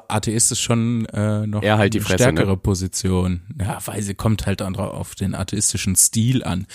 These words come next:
Speaker 1: Ich kreuze hier jetzt, ähm, pflichtbewusst, ähm, alles an. Mir sagt nichts davon zu. Ich würde auch auf Agnostiker tippen. Oh, die letzte Frage ist anders.
Speaker 2: Oh ja.
Speaker 1: Ähm, was trifft auf dich zu?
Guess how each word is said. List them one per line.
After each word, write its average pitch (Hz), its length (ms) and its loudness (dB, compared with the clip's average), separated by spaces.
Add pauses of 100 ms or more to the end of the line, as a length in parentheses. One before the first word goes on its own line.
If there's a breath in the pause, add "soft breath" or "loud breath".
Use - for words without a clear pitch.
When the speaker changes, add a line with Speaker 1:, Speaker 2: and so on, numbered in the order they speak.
(360 loud breath)
Speaker 1:
Ich - 160 -10
kreuze 107 380 4
hier 98 160 2
jetzt, - 320 2
ähm, 95 440 2
pflichtbewusst, 95 1000 0
ähm, 92 380 2 (500)
alles 92 420 -2
an. 92 320 0 (400 loud breath)
Mir 98 140 0
sagt 90 260 0
nichts - 300 -4
davon 117 380 -6
zu. 120 420 -2
Ich - 160 0
würde 151 180 6
auch 101 160 4
auf 95 160 -2
Agnostiker 92 640 0
tippen. - 320 -8 (400 loud breath)
Oh, 170 240 6
die 117 160 2
letzte 180 280 2
Frage 160 360 2
ist 151 100 -2
anders. 139 540 -2 (640)
Speaker 2:
Oh 135 100 6
ja. 104 180 2 (560)
Speaker 1:
Ähm, 104 540 0 (1000)
was 131 160 4
trifft 143 180 0
auf 139 100 0
dich - 140 -10
zu? 101 320 -2